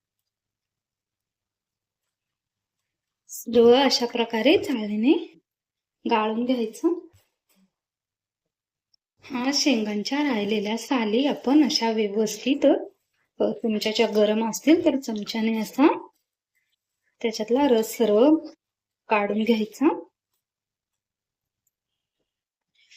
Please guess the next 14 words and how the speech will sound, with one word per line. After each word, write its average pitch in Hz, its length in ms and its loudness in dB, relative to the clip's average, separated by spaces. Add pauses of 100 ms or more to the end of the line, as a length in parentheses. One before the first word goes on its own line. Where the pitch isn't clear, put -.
(180)
शरीरासाठी 233 960 0
खूप 233 240 -2
पौष्टिक 214 520 2
आहे, 220 280 0
कॅल्शियम 226 1000 2
खूप 240 300 2
प्रमाणामध्ये 226 760 -4
आहे 226 320 -2
शेवग्याच्या 220 640 -4
शेंगांचा 220 720 -2 (380)
सूप. 233 400 2
यामध्ये 226 640 -2
कॉर्नफ्लॉवर, 233 960 0
तूप, 240 520 0